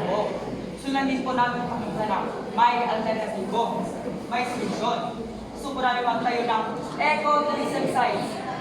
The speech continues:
magtanim ng indigenous trees, o di kaya ituro sa kabataan ang, um, tungkol sa sustainable farming.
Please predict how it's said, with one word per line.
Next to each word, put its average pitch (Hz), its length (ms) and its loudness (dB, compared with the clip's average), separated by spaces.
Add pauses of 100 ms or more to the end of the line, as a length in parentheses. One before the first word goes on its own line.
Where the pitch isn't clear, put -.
(480)
magtanim 285 480 4
ng 285 160 4
indigenous 269 480 -2
trees, 302 280 -2 (440)
o 285 400 6
di 214 240 0
kaya 294 280 4
ituro 302 280 -2
sa 302 160 2
kabataan 294 320 4
ang, 254 120 -4 (120)
um, 269 180 6 (140)
tungkol 311 320 0
sa 311 240 2
sustainable 302 640 -2
farming. 285 480 0